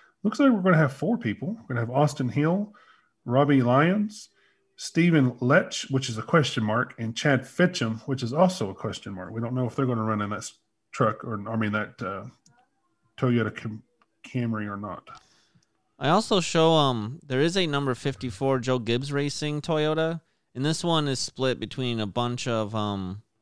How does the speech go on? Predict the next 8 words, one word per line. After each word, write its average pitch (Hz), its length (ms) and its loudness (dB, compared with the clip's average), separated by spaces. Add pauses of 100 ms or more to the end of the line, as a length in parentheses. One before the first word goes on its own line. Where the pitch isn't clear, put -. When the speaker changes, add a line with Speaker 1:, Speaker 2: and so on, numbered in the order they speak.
(180)
Speaker 2:
basically 113 280 -4
Cup - 260 -6
Series 101 340 -6
drivers. 92 640 -4 (640)
They 120 140 0
have 117 200 2
Ty 135 300 0
Gibbs. 131 680 -2